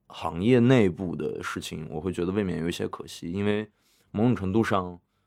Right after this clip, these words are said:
我们自发的和我们对这个事情的期待，带有一定程度上的，就大言不惭地说，是带有一定程度上的社会责任感的，啊，就是，是有那个文化担当的部分的。但是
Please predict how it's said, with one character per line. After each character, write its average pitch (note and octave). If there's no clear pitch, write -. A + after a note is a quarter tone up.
我 F#2
们 D#2+
自 B2
发 G#2
的 F#2
和 F#2
我 F#2+
们 C#2
对 G#2
这 G2
个 G2
事 G2
情 F#2
的 E2+
期 -
待， F2+
带 A#2
有 D#2
一 E2
定 G2
程 D#2
度 E2+
上 E2
的， -
就 A2+
大 G#2+
言 G2+
不 G#2
惭 G2+
地 F2
说， G2
是 A2
带 F#3
有 G2+
一 E2+
定 E2+
程 F2
度 E2+
上 E2
的 F2
社 E2
会 E2
责 C#2+
任 -
感 -
的， -
啊， E2+
就 -
是， A2
是 C#3+
有 F#2
那 E2+
个 -
文 D#2+
化 F#2
担 E2+
当 F2+
的 F2+
部 E2
分 -
的。 -
但 G#2+
是 G#2